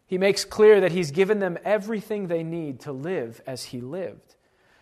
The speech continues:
not only to save them, but to give them his very life. And so, friend, if you've trusted in Christ as Savior, this is the life in His name that you've received. You're united to Christ, and by His Word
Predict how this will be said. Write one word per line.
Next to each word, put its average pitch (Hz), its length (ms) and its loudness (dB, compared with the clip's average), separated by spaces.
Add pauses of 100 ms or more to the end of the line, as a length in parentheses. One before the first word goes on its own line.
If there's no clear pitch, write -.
(140)
not 190 140 2
only 214 180 2
to 170 80 -4
save 226 480 0
them, 143 160 -4
but 143 140 -8
to 147 100 -8
give 180 300 -4
them 202 120 -4
his 151 200 -6
very 151 340 -2
life. 139 680 -6 (680)
And 131 80 -14
so, 151 140 -4
friend, 165 300 -2
if 151 100 -8
you've 165 120 -8
trusted 185 340 -4
in 151 80 -8
Christ 170 420 -4
as 127 100 -10
Savior, 175 540 -4
this 165 240 -6
is 143 200 -6
the 139 260 -6 (280)
life 185 600 2
in 180 240 -8
His 160 360 -8
name 143 600 -12 (100)
that 131 180 -10
you've 123 280 -10
received. 123 680 -12 (300)
You're 156 140 -6
united 170 540 -2
to 208 60 -4
Christ, 196 640 -4
and 147 160 -12
by 185 260 0
His 165 220 -8
Word 214 540 -4